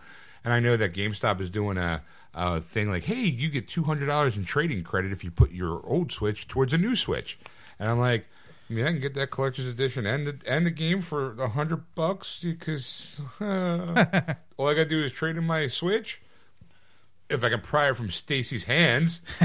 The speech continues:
Speaker 1: you know, 'cause she's glued to it.
Speaker 2: <laughs>
Speaker 1: Uh, maybe I can talk her into it. <laughs> Um, all right, well, uh, Ed, I've been playing,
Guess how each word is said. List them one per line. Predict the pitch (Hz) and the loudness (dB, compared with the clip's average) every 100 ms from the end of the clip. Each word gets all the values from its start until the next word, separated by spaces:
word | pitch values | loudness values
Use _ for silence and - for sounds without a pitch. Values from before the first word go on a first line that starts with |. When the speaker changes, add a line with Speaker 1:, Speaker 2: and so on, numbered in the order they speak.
| 170 | 4
Speaker 1:
you | 180 | 4
know, | 170 175 180 175 | 8 8 8 4
'cause | - 165 - | 4 0 2
she's | 156 - 165 131 | 0 2 0 0
glued | - 104 139 170 - | -2 2 4 4 4
to | 113 92 | 4 4
it. | 131 - - - | 4 4 4 6
Speaker 2:
<laughs> | 147 - 160 - 156 - - - - 156 - | 6 6 0 0 -6 -6 -6 -8 -6 -10 -4
Speaker 1:
Uh, | 120 120 113 | 2 4 6
maybe | 117 110 156 180 262 311 320 | 6 6 6 4 2 -2 -4
I | |
can | - | -6
talk | 202 233 349 | 0 0 0
her | 269 | -2
into | 269 294 302 | -4 0 -2
it. | 285 - 143 185 - 208 175 - 175 - - - - | -2 0 6 6 8 8 8 8 6 6 -4 -12 -12
<laughs> | - - - | -14 -14 2
Um, | 139 147 143 127 - - - - - - - - | 6 6 6 2 -2 -16 -20 -20 -20 -20 -14 0
all | 123 | 6
right, | 113 117 120 | 8 6 4
well, | 110 110 | 4 4
uh, | 110 110 110 104 - - - - - | 4 4 4 0 -4 -20 -20 -8 4
Ed, | 104 190 107 - - - - - - - - - - - - - - | 6 6 2 -8 -18 -20 -20 -20 -20 -20 -20 -20 -20 -20 -20 -20 0
I've | 90 107 | 4 4
been | 104 | 4
playing, | - 92 92 95 98 110 | 2 2 4 4 2 -2